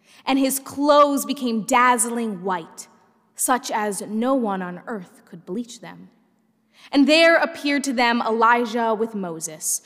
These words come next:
who were talking with Jesus. Then Peter said to Jesus, "Rabbi, it is good for us to be here. Let us make three dwellings, one for you, one for Moses, and one for Elijah."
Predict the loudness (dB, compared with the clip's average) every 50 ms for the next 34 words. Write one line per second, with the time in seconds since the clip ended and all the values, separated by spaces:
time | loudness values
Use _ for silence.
0 | -16 _ _ -4 -4 -2 -4 -4 -6 -6 -6 -4 -4 -6 -6 -4 -6 -8 -10 -8
1 | -6 -4 -4 -4 -4 -6 -10 -12 -12 -10 -8 -8 -8 -10 -12 _ _ _ _ _
2 | _ _ _ _ _ _ _ _ _ -4 -4 -2 -2 -4 -6 -6 -4 -2 -2 -4
3 | -4 -6 -6 -4 -2 -2 -2 -4 -8 -10 -10 -12 -12 -12 -12 -14 -16 -14 -10 -10
4 | -8 -10 -10 -14 _ _ _ _ _ _ _ _ _ -10 -6 -4 -2 -2 -4 -4
5 | -8 -10 -14 -20 -20 _ _ _ _ _ -20 _ -2 0 0 0 0 -2 -6 -4
6 | 0 0 2 2 0 -2 -4 -6 -4 -4 -4 -4 -4 -6 -6 -8 -6 -2 -2 -2
7 | -2 -2 -6 -8 -10 -10 -12 -14 -18 -20 _ _ _ _ _ _ _ _ _ 0
8 | 2 2 2 0 0 0 0 0 0 -2 -6 -10 -6 -4 -2 -2 -2 0 0 0
9 | 0 0 -2 -4 -8 -14 -20 -20 -20 -20 -20 -20 _ _ _ _ _ _ -4 0
10 | 2 2 2 0 0 -2 -4 -4 -4 -6 -8 -10 -12 -16 -20 -20 _ _ _ _
11 | _ -2 0 2 2 2 2 0 0 0 0 0 0 -2 -4 -8 -10 -10 -8 -8
12 | -8 -6 -4 -4 -4 -2 0 0 0 2 0 0 -4 -4 -6 -6 -6 -4 -4 -4
13 | -4 -4 -6 -8 -10 -14 -18 -20 -20